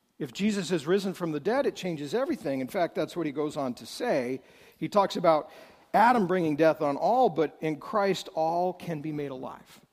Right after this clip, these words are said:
So when we come to this passage in Luke, it's not simply a historical artifact, a curiosity. Here's this group of people called the Sadducees. Isn't that a funny name?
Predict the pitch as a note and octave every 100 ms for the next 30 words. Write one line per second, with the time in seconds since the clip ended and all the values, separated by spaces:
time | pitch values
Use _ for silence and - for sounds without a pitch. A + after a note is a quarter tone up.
0 | _ _ _ _ _ _ _ _ - G#3+
1 | G#3 A3 - C4+ D4+ B3+ A#3 - G3 G#3
2 | A3 - E3 C3 - F#3 D3+ C#3+ F3 A#3
3 | D3 - - - _ _ - - F#3 B3
4 | C4 - - A#3 B3+ A3+ F#3+ E3 D#3 F#3+
5 | - G#3 G#3 G3+ G3 F3 - - - F#3
6 | G3 - D#3 C#3 D3 - F#3 E3+ E3+ E3
7 | F#3 C#3 D#3 F#3+ - F#3 - C3+ F#3 G#3
8 | D#3 - G3 - D3+ F3 D#3 B2+ - F3+
9 | E3 D3 - C3+ - E3 D#3 C#3+ C#3+ C#3+
10 | C3+ C#3+ C3 A#2+ C3 G2+ B2+